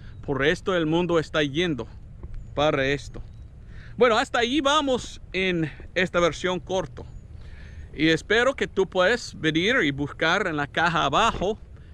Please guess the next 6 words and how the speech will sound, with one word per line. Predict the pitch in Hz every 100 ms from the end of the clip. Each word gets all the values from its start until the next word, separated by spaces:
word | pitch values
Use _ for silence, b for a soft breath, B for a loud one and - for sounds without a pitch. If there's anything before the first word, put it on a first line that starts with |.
| B B B -
y | 165 160 156
buscar | 147 156 - 185 185
conmigo | 175 170 190 180 220 196 -
y | 151 139 131 135
este | 147 - 151 143
enlace | 135 156 185 - 226